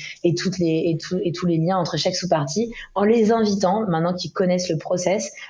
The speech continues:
à y implémenter leurs exercices. Donc, euh, chaque discipline viendra implémenter ses exercices, euh, dans les, les grandes parties de la méthode pour qu'elles prennent encore plus une couche de densité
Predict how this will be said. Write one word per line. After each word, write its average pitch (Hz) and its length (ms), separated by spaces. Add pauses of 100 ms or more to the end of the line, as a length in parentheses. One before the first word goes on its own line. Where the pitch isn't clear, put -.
à 185 140
y 202 160
implémenter 208 680
leurs 196 280
exercices. 170 580
Donc, 147 240
euh, 147 120
chaque 175 220
discipline 180 380
viendra 165 280
implémenter 160 460
ses 180 240
exercices, 151 540
euh, 160 120 (500)
dans 185 160
les, 175 200
les 175 160
grandes 165 240
parties 165 300
de 180 80
la 160 140
méthode 151 320
pour 151 100
qu'elles 160 200
prennent 196 340
encore 175 300
plus - 340
une 180 180
couche 208 220
de 185 80
densité 180 580